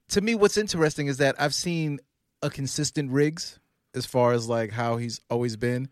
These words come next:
But we were talking about it, and, you know, Apollo is a common name out there, so I watched two different battles. I watched, actually, three battles from Apollo today. And I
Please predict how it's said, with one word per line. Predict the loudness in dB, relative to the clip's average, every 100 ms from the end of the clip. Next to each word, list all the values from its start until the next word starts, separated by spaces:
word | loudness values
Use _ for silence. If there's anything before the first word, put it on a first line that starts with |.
| _ -20 _ _ _ 6
But | 8 8 4 -4
we | -4 0
were | 0
talking | 0 0 0
about | 2 2 4
it, | 2 0 _ _ _ _
and, | 0
you | 6
know, | 6
Apollo | 6 4 4 4
is | 2
a |
common | -2 -2 -2 -4
name | -4 -4
out | -6 -4
there, | -4 -2
so | -2 -2 0 -2 -4 -10 _ _ 0
I |
watched | 4 4 2 -2
two | -2
different | 0 -2 -2 0
battles. | 0 0 -4 -4
I | 0
watched, | 2 2 -2 _ _ -4
actually, | -4 -4
three | -4 -4
battles | -4 -4 -6
from | -10
Apollo | -10 -8 -8 -10 -14 _
today. | -10 -10 -10 -16 _ _ _ _ _ _ _ _ _ -2
And |
I | 0